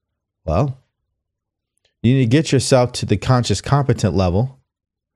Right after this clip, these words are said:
by making a decision. If you are aware that you're doing the wrong thing now, the only thing you're missing is decision and a burning desire.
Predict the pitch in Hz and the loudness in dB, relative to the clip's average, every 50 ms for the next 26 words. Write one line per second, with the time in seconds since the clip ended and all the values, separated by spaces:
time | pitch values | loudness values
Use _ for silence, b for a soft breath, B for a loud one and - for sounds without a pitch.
0 | _ _ _ - 120 113 117 120 127 135 135 135 120 117 117 104 104 98 - - | _ _ _ -2 0 2 2 2 2 0 0 0 0 0 0 0 0 -2 0 0
1 | 151 143 117 98 85 80 - _ _ _ _ _ _ _ _ _ _ _ _ _ | 0 0 0 -2 -4 -6 -8 _ _ _ _ _ _ _ _ _ _ _ _ _
2 | _ _ _ _ _ - - - - - - _ _ _ _ _ _ _ _ _ | _ _ _ _ _ -20 -18 -18 -20 -20 -20 _ _ _ _ _ _ _ _ _
3 | _ _ _ _ _ _ _ _ _ _ _ _ _ _ _ _ _ _ _ _ | _ _ _ _ _ _ _ _ _ _ _ _ _ _ _ _ _ _ _ _
4 | _ _ _ _ _ _ _ _ - B B B B B B 110 101 104 117 151 | _ _ _ _ _ _ _ _ -20 B B B B B B 0 2 2 2 2
5 | 196 220 220 214 196 151 131 117 120 127 131 127 117 110 - - 104 101 98 101 | 4 4 4 4 4 4 2 2 2 2 2 2 2 0 0 0 -2 0 2 2
6 | 123 139 139 139 127 107 110 110 113 107 101 - - 98 104 120 120 123 127 131 | 2 2 2 0 0 0 0 0 0 0 -2 -2 -2 -2 0 0 0 0 0 0
7 | 135 139 139 131 - 117 107 107 110 123 143 143 143 143 135 123 117 110 104 101 | 0 -2 -4 -4 -2 0 0 2 2 0 0 -2 -2 -2 -2 -2 -2 -2 -2 -2
8 | 107 113 - - 139 135 139 135 - 101 98 90 85 85 - - - 95 92 104 | -2 -2 -4 -4 -6 -6 -6 -8 -8 -8 -8 -8 -8 -10 -6 -2 -2 -2 -2 -2
9 | 131 135 139 - _ _ _ _ _ _ _ _ _ _ _ _ _ 101 98 95 | -4 -8 -10 -12 _ _ _ _ _ _ _ _ _ _ _ _ _ -2 0 0
10 | 87 82 98 98 104 104 104 104 95 98 87 80 87 78 71 67 67 - | 0 0 0 0 2 2 0 0 0 0 -2 -2 -2 -2 -2 -4 -8 -10